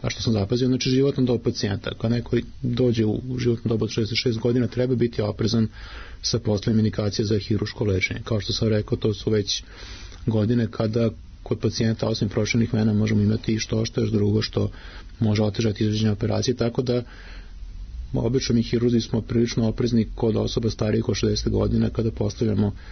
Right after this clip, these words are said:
indikaciju za operaciju, jer operacija proširenih vena je kategorija operacija koja kada se izvede ne bi smela da bude nikakvih komplikacija. Znači, ako se desi komplikacija, to znači da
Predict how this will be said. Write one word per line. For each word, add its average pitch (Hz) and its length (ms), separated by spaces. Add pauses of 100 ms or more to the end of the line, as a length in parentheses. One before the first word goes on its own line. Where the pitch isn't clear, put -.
(240)
indikaciju 110 460
za 113 100
operaciju, - 540
jer 117 160 (160)
operacija 117 460
proširenih 117 500
vena 113 360 (880)
je 110 420
kategorija 113 500
operacija 110 520 (180)
koja 107 280
kada 110 200
se 120 120
izvede 110 480 (300)
ne 113 360
bi 120 120
smela 110 320
da 110 80
bude 110 240
nikakvih 104 340
komplikacija. - 720
Znači, 110 320
ako 107 180
se 107 140
desi 107 260
komplikacija, 113 560
to - 80
znači 110 260
da 104 220